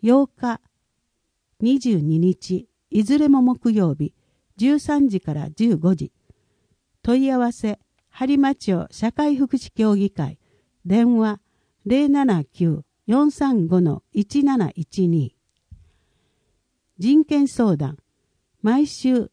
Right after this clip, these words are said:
月曜日から金曜日、祝日を除く八時三十分から十七時十五分。神戸地方法務局加古川支局。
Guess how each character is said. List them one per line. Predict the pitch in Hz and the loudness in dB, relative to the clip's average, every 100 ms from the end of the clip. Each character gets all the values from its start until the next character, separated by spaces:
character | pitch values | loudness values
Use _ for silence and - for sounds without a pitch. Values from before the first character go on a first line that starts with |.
| - | -4
月 | 208 254 269 | -2 -2 -2
曜 | 302 294 | 0 2
日 | 220 | 0
か | - 160 | -2 -4
ら | 147 | -4
金 | 202 220 202 | 0 2 4
曜 | 180 156 | 2 0
日、 | 151 - _ _ _ | -6 -12 _ _ _
祝 | - 226 285 | -6 -2 0
日 | 262 277 - 254 | 0 0 0 0
を | 240 | 2
除 | 233 226 226 | 2 0 -2
く | 208 202 _ _ _ _ | -4 -4 _ _ _ _
八 | - 233 302 | -10 -4 -2
時 | 254 202 | -2 -4
三 | 254 269 254 | -2 -2 0
十 | 262 | -4
分 | - 202 165 | -2 -2 -2
か | 165 | -2
ら | 160 139 - 175 | -6 -6 -12 -8
十 | 180 269 277 | -2 0 -2
七 | - - 240 | -6 -8 -6
時 | 175 151 | -4 -6
十 | 165 208 226 | -6 -2 -2
五 | 151 175 | 0 -2
分。 | - 127 _ _ _ _ _ _ _ _ _ _ _ _ _ _ _ _ _ _ _ | -2 -10 _ _ _ _ _ _ _ _ _ _ _ _ _ _ _ _ _ _ _
神 | 285 277 190 175 - | 2 2 2 -2 -4
戸 | - | -6
地 | 254 | -2
方 | 254 320 302 | 2 2 0
法 | - 302 277 | 0 2 2
務 | 269 | 0
局 | - 170 160 147 _ _ | 0 -4 -4 -6 _ _
加 | - 202 | -6 -4
古 | 277 262 | -2 -2
川 | 262 240 | -2 -4
支 | - - | -8 -8
局。 | 156 - - | -8 -8 -16